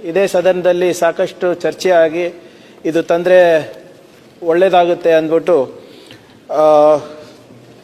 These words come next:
ವಿರೋಧ ಪಕ್ಷದವರು ಹಾಗೂ ಆಡಳಿತ ಪಕ್ಷದವರು ಕೂಡ ಭಾಳಷ್ಟು ಜನ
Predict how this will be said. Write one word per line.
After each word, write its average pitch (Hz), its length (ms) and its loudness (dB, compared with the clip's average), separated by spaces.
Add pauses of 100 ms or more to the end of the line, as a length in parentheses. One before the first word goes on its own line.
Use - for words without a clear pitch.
(380)
ವಿರೋಧ 175 280 0
ಪಕ್ಷದವರು 170 540 -2
ಹಾಗೂ 170 340 0
ಆಡಳಿತ 160 360 0
ಪಕ್ಷದವರು 160 500 -4
ಕೂಡ 160 160 -4
ಭಾಳಷ್ಟು 151 640 -4
ಜನ 151 200 -4